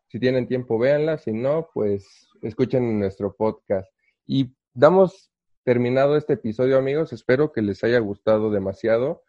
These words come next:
A mí me gustó mucho platicar con ustedes, tener temas relevantes a lo largo de esta semana.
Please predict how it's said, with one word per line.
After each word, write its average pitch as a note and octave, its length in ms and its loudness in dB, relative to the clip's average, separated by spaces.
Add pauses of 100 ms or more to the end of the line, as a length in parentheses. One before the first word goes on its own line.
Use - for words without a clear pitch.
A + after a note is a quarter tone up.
(300)
A G#2+ 140 -2
mí B2+ 200 0
me D3+ 120 2
gustó A#2 300 -2
mucho D#3+ 580 -2 (300)
platicar G#2 420 -2
con A#2 160 -2
ustedes, C3+ 640 0 (340)
tener A2 460 2 (160)
temas A#2+ 260 4
relevantes A#2 540 2
a A2 60 -4
lo G2+ 120 -2
largo A2+ 300 0
de A#2 80 0
esta - 180 -10
semana. C3 560 -2